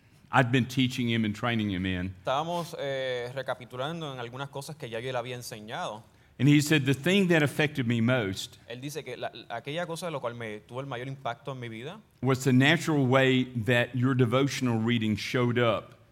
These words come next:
Speaker 1: in conversations, in preaching and teaching.
Speaker 2: Era en, en la manera natural que,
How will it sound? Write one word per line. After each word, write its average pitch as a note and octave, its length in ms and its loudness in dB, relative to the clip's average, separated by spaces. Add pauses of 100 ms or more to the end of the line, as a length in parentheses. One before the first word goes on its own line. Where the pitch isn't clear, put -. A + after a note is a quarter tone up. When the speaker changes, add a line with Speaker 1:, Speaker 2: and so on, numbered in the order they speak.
(140)
Speaker 1:
in A2 120 0
conversations, A2+ 1040 -2
in G2+ 120 -6
preaching A2 560 -4
and F2+ 180 -4
teaching. G2 520 -8 (100)
Speaker 2:
Era D#3 300 -4
en, C#3 240 -8
en C3 160 -10
la B2 80 -8
manera A#2+ 300 -6
natural D3 540 -4
que, A#2 420 -8